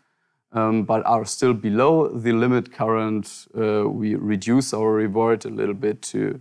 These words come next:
tell the agent to stay within, uh, or below our nominal current, because that's typically how the inverter is designed. Okay. Um,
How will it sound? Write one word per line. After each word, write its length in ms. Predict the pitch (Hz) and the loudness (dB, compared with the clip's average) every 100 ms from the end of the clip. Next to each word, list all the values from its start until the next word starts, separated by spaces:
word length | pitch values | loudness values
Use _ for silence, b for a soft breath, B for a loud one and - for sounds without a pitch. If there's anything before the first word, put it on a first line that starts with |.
| - | -6
tell 240 | 110 113 | 0 0
the 120 | 104 | 2
agent 480 | 90 104 101 101 104 - _ _ - | 0 0 -2 -6 -6 -10 _ _ -12
to 60 | |
stay 560 | - - 107 107 104 - b b _ | -10 -2 2 2 2 -2 b b _
within, 560 | 110 95 95 104 101 104 _ 110 | -4 -2 -2 0 -2 -6 _ -4
uh, 340 | 104 104 107 | -2 -2 -2
or 160 | 107 107 | -2 -4
below 460 | 117 113 110 117 | -4 -2 2 2
our 240 | - 110 107 | 2 -2 0
nominal 420 | 113 120 110 107 | 2 2 2 -2
current, 400 | - 104 104 107 | -2 -4 -2 -6
because 360 | 107 - 208 196 | -12 -4 -4 -4
that's 200 | 107 - | -8 -8
typically 460 | 98 107 123 107 | -10 -8 -8 -6
how 160 | 101 101 | -4 -4
the 160 | 101 | -4
inverter 340 | 101 104 107 113 | -4 -4 -4 -6
is 140 | 90 | -8
designed. 480 | - 90 85 85 - _ _ _ _ _ _ _ _ _ _ _ _ _ _ _ _ _ _ _ _ _ _ _ _ _ _ | -10 -10 -10 -12 -18 _ _ _ _ _ _ _ _ _ _ _ _ _ _ _ _ _ _ _ _ _ _ _ _ _ _
Okay. 380 | 156 190 117 110 - _ _ | -4 -2 -2 -4 -18 _ _
Um, 680 | 123 127 131 131 127 123 | 0 2 4 4 2 -2